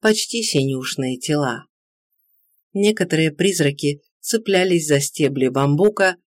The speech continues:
усевшись на них. Высоко над землей трепетали их одежды, застилая небо разноцветными лоскутами. Каждое мгновение Катарина ожидала,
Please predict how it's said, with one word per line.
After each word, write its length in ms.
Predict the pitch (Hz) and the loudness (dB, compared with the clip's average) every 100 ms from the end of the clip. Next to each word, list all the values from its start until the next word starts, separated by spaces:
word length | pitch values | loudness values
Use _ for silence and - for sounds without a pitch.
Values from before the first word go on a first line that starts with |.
| - | -4
усевшись 760 | 214 - 131 120 131 127 - _ | -2 0 -2 -2 -4 -4 -6 _
на 220 | 147 143 | -2 -2
них. 480 | 143 117 - - _ _ _ _ _ _ _ _ | -2 -4 -8 -20 _ _ _ _ _ _ _ _
Высоко 720 | 147 143 156 143 147 208 190 _ _ | -6 -2 0 0 2 2 2 _ _
над 180 | 180 175 | -2 0
землей 460 | 160 180 196 226 214 | 0 0 2 2 2
трепетали 560 | 180 175 175 175 170 | 0 -4 -2 -2 0
их 200 | 175 170 | 0 0
одежды, 680 | 190 190 196 147 117 117 110 - _ _ | -2 -2 -2 -2 -4 -8 -8 -12 _ _
застилая 720 | 160 151 147 - 143 131 135 | -4 -2 -2 -4 -2 -2 0
небо 420 | 151 175 165 156 - _ _ | 0 0 -2 -6 -10 _ _
разноцветными 960 | 175 160 156 135 - 127 123 131 131 | 0 2 2 0 -2 -4 -4 -6 -6
лоскутами. 880 | 135 135 - 160 147 143 113 107 - _ _ _ _ _ _ _ _ | -6 -6 -6 -8 -4 -4 -2 -6 -10 _ _ _ _ _ _ _ _
Каждое 500 | - 170 165 160 170 | -6 -2 -2 0 0
мгновение 760 | 160 160 170 170 185 202 135 120 | 0 0 0 0 2 2 0 -2
Катарина 600 | - 143 143 151 147 135 | -6 -2 0 2 0 0
ожидала, 640 | 135 147 147 180 175 156 | -2 -4 -2 -2 -2 -4